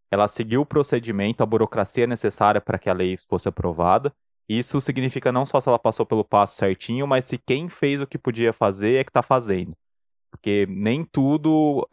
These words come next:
não é qualquer pessoa que pode fazer as coisas pra gerar uma lei. Se a gente quiser que eu e o Gui sentar e, é,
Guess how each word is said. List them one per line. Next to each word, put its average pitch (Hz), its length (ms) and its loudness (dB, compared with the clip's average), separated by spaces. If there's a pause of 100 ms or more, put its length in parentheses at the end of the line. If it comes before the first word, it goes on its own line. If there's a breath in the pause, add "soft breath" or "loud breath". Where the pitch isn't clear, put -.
não 110 140 4
é 131 40 4
qualquer 139 300 2
pessoa 135 260 -2
que - 60 -8
pode 123 160 2
fazer 117 180 2
as 113 120 0
coisas 117 160 -2
pra 123 100 2
gerar 120 160 4
uma 127 160 6
lei. 110 160 4
Se - 100 -6
a 101 60 4
gente 107 180 -2
quiser 110 380 2
que 104 180 -2
eu 104 180 4
e - 20 4
o 101 80 0
Gui 101 160 -4
sentar 98 440 0
e, 90 80 -6 (200)
é, 90 360 2